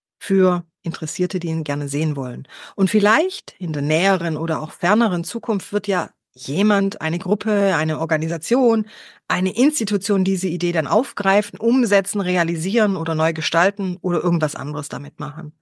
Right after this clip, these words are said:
Also wir fänden das wunderbar.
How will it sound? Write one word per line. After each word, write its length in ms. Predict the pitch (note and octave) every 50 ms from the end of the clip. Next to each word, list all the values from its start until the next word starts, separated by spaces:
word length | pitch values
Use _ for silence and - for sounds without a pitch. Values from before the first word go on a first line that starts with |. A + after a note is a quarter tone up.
| _ _ _ _ _
Also 160 | - D#3+ E3
wir 100 | F#3+ A#3
fänden 340 | A#3 - A#3 G#3 F#3+ G3+ F#3
das 260 | F3 E3 D#3+ - - _ _ _ _ _ _ _ _ _ -
wunderbar. 600 | D3+ D#3 D#3 D3 C#3 C#3 A2 G#2 A#2+ D3 -